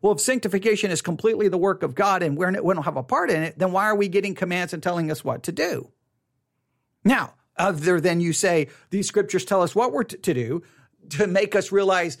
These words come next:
that we can't do it, so therefore we have to rely on Christ by faith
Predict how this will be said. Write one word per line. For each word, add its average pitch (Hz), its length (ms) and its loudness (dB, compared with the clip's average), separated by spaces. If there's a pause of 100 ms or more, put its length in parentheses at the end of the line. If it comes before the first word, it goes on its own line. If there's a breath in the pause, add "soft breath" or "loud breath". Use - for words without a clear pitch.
(100 soft breath)
that 185 160 -2
we 202 140 -6
can't 165 340 -4
do 302 220 4
it, 196 220 2 (100)
so 214 180 2
therefore 214 340 0
we 208 160 -4
have 175 220 -6
to 190 100 -6
rely 175 380 0
on 165 220 -2
Christ - 360 -2
by 151 160 0
faith 165 340 -2